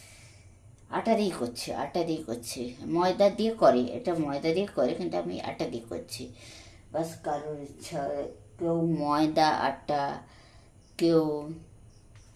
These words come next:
কেউ ময়দা আটা একসাথে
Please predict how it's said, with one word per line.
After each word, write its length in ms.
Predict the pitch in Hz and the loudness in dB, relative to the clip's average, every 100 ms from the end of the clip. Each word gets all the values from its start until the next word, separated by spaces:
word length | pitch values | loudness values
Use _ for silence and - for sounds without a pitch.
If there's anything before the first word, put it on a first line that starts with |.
| - - - - - - - - - - - - - - - - - - - - - - - | -20 -20 -20 -20 -20 -20 -20 -20 -20 -20 -20 -20 -20 -20 -20 -20 -20 -20 -20 -20 -20 -20 -6
কেউ 200 | 185 170 165 160 | 2 4 6 4
ময়দা 520 | 147 147 147 147 151 151 123 | 4 4 4 0 2 2 2
আটা 420 | 135 - - 156 135 139 147 - - - - - - - - - - - - - - - - - - - - - - | -2 -4 -2 0 2 -2 -6 -14 -20 -20 -20 -20 -20 -20 -20 -20 -20 -20 -20 -20 -20 -20 -20 -10 -10 -10 -20 -16 -4
একসাথে 300 | 147 - 165 | -4 0 0